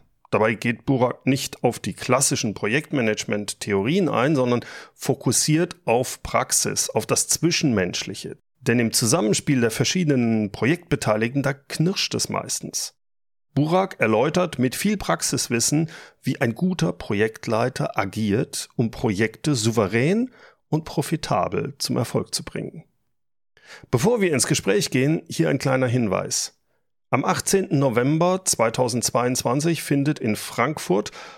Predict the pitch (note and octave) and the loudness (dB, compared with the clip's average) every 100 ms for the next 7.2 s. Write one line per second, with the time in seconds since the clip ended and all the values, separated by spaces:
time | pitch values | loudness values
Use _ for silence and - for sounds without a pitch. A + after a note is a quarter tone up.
0 | - - B2+ B2 G#2 G#2+ F3 - - A#2+ | -8 -2 2 2 4 4 4 0 0 2
1 | G#2+ D3+ - - - - - - F#3 G3+ | 2 2 -2 -6 -14 -6 -2 0 0 -2
2 | - - E3+ C3+ C#3 D#3 C#3+ C3+ - C#3 | -4 0 2 4 2 0 -2 -2 -2 -2
3 | - - G#2+ - G2 F#2+ F#2+ - C3 - | -2 -2 -2 0 0 0 -2 -2 0 -2
4 | - - - _ - G#2 - G#2+ D#3 B2 | -4 -14 -20 _ -4 -2 2 2 2 2
5 | G2 - B2+ - G2 F#2 F#3 A3 C4+ - | 0 -2 0 0 0 2 2 0 -2 -8
6 | _ _ A2 A#2 C#3 C3 - C3 D#3 F#3+ | _ _ -2 2 2 2 2 0 2 2
7 | G3+ | 2